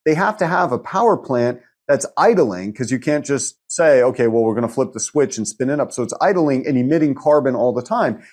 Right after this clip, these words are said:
So when you get these accounting, it, when you get the accounting for the carbon emissions, a lot of times it excludes that stuff. And I'll, I'll take just, like, to give you an example, one of, I think, the most egregious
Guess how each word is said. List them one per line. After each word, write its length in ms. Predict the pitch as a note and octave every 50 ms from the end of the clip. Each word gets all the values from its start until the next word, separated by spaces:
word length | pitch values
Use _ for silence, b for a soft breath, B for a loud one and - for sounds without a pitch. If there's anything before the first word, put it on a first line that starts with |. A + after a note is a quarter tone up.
| B B _
So 160 | - - F3+
when 160 | E3 D#3+ E3
you 100 | D#3+ D#3+
get 240 | D3+ G#3+ A3 G#3+ G#3+
these 280 | F#3+ E3+ D#3 C#3 - - -
accounting, 1040 | A#2+ A#2+ - - - F3+ F#3+ A3 G#3+ - - D#3+ C3 B2 A#2+ A#2 A#2 A#2 A#2 - _ _ _ _ _ _ _ _ _
it, 180 | D3+ D3+ C#3+
when 160 | C#3+ D3 D3 D#3
you 60 | D3+
get 180 | D3 F#3 D#3+
the 120 | - D#3+ C#3+
accounting 560 | A#2+ - - - F#3+ F#3+ F#3+ F3 D3+ C#3 B2+
for 240 | - - D3+ C#3+ C3
the 60 | B2+
carbon 360 | B2+ - C3 B2+ B2 B2 A#2+
emissions, 640 | A2 A2 A2 A2+ G#2+ - - A#2 A2 A2+ A2+ A2 - _ _ _ _ _ _ _ _ _ _ _
a 60 | C#3+
lot 200 | C#3+ D#3+ D#3+ E3+
of 100 | E3+ E3+
times 340 | - D#3+ E3+ E3+ E3 D#3 -
it 80 | D3 C#3
excludes 520 | C#3+ C#3+ - - - A3 C4 C4+ G3+ - -
that 180 | A2+ G2 F#2+
stuff. 280 | - - G#2 F2+ - -
And 80 | C#3
I'll, 140 | C#3 C#3+ - -
I'll 140 | D#3+ D3+
take 180 | D3+ - F3 D3+
just, 260 | - D3+ C#3+ - - _
like, 200 | - C#3+ B2+ -
to 80 | - B2+
give 120 | C#3 D#3
you 60 | C#3+ C#3+
an 40 |
example, 320 | B2+ B2+ C#3 C3+ A#2+ C3 C3
one 160 | B2 B2+ B2+
of, 640 | B2 A#2+ A#2 A#2 - - A2 G#2 G#2 - - G#2
I 20 | B2
think, 220 | B2 - C3+ A#2+
the 60 | C3
most 280 | A#2+ B2 B2+ A#2+ - -
egregious 800 | A#2+ G2+ G#2+ A2 C3 D3 C#3+ B2 C3+ C#3+ B2 A2+ - - -